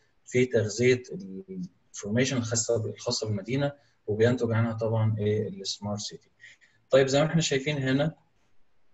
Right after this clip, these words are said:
سمارت موبيليتي، بحط سنسورز بحسب منها، منها عدد الترافيك. الترافيك ده طبعًا ممكن بينتج عنه ان انا بفتح الاشاره او بقفل الاشاره. ممكن يبقى فيه هنا لايتنج، اللايتنج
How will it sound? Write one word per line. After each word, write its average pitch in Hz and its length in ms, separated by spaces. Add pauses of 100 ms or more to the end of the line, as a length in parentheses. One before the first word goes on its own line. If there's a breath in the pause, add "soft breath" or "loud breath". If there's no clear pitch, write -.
(480)
سمارت 120 400
موبيليتي، 113 420
بحط 113 280
سنسورز 120 480
بحسب 113 460
منها، 110 320
منها 113 440 (340 loud breath)
عدد 110 320
الترافيك. 113 680
الترافيك 113 480
ده 110 140
طبعًا 110 260
ممكن 104 500 (320 soft breath)
بينتج 110 400
عنه 98 160 (520)
ان 101 180
انا 101 120
بفتح 110 320
الاشاره 120 360
او 120 100
بقفل - 280
الاشاره. 120 360
ممكن 117 240
يبقى - 160
فيه 117 220
هنا 107 160
لايتنج، 135 500
اللايتنج 110 500